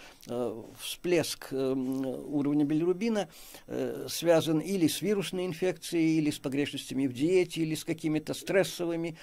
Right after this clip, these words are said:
ситуациями. Значит, надо объяснять, э, что может у, у этого больного, вы по анамнезу это выясняете,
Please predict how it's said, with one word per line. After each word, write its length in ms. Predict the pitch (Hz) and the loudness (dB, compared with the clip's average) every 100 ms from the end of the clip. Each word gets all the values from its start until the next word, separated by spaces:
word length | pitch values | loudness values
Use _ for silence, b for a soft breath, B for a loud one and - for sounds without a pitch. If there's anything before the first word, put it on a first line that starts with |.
| B B | B B
ситуациями. 840 | - 160 175 170 165 - 165 165 | -8 -4 2 2 2 -2 -2 -2
Значит, 420 | 160 190 185 202 | -4 -6 -6 -6
надо 520 | 202 208 196 202 185 165 | -2 -2 2 2 2 0
объяснять, 720 | 156 160 - 190 208 - - | -2 -6 -4 -2 -2 -4 -8
э, 440 | 127 127 123 104 107 | -4 -2 -2 -6 -8
что 320 | - 180 196 | -6 0 0
может 480 | 151 160 165 - - | 2 0 -2 -8 -10
у, 520 | - 123 120 - 135 | -4 -2 -2 -2 0
у 40 | |
этого 260 | 131 131 127 | 0 0 2
больного, 540 | 135 147 180 196 151 | 4 4 6 6 4
вы 80 | 120 | 2
по 180 | 123 120 | 0 2
анамнезу 440 | 139 131 117 110 | 4 2 0 -4
это 180 | 110 113 | -6 0
выясняете, 720 | 131 135 139 190 180 165 170 | 2 2 2 2 0 -4 -8